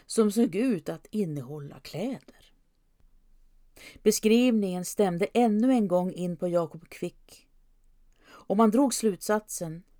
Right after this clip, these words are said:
att han lämnat trakten. Den elfte maj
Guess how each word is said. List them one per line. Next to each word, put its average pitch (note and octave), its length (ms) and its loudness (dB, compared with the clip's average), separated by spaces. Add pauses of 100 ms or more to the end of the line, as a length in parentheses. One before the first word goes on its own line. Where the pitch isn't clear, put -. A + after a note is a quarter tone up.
(680)
att F3+ 140 0
han G3 160 0
lämnat F#3 400 -2
trakten. F3+ 520 -12 (2000)
Den G#3+ 180 0
elfte C4 460 4
maj D#3+ 440 -8